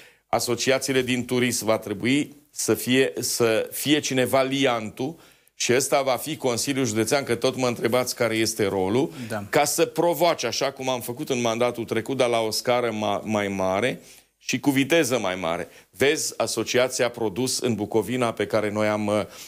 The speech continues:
Speaker 1: organizat-o și cu care am intrat în marile magazine, dar mult mai mult decât atât,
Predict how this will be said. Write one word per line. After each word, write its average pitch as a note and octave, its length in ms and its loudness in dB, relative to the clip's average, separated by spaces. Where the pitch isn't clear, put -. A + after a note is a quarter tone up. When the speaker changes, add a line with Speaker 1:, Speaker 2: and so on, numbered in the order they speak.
Speaker 1:
organizat-o A2+ 760 0
și B2 120 -2
cu A2 80 -6
care A2 220 2
am G#2+ 100 -2
intrat A#2+ 380 -2
în A2+ 100 0
marile A2 360 0
magazine, G#2 580 0
dar G2+ 200 2
mult B2 240 -2
mai B2 160 2
mult B2 240 -2
decât A2 300 0
atât, B2 360 -2